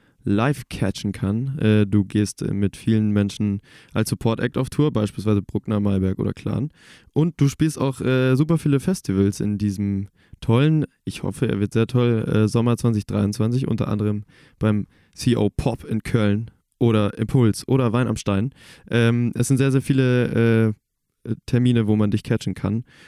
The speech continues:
Und deshalb, äh, wo sollen wir die Leute hinschicken? Wo können sie Tickets von dir ordern?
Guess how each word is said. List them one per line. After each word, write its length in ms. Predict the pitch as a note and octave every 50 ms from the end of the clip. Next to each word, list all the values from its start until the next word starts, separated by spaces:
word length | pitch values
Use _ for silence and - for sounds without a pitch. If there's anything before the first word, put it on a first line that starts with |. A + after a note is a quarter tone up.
| - -
Und 260 | - A2+ A#2 G#2 G2
deshalb, 440 | A#2+ B2 - - A#2+ A#2+ A#2+ A2+ -
äh, 320 | - - A2+ A2+ A2 A#2 A2+ A2+ -
wo 360 | - - G#2+ A#2+ C3 - -
sollen 220 | A2 A2 A2+ A2+ A#2
wir 80 | A2+
die 80 | A2 A2
Leute 220 | G#2+ A2 A2 A2
hinschicken? 480 | A2+ A#2 A#2 A2 - - - A2 G#2+ F#2+
Wo 180 | A#2+ C3 - - _
können 260 | - A#2+ A#2 A#2+ A#2
sie 160 | G2+ A2+ A2
Tickets 420 | - - - A#2 - G#2+ - - -
von 340 | - - - - G#2 G2+ G2+
dir 300 | F2+ G2+ G#2 G2+ G2 - - _ _ _ _ _ _ _ _ _ _
ordern? 680 | B2 B2+ D3+ D#3+ D#3 C#3 C3 B2+ A#2+ A2 G2+ G2 G2+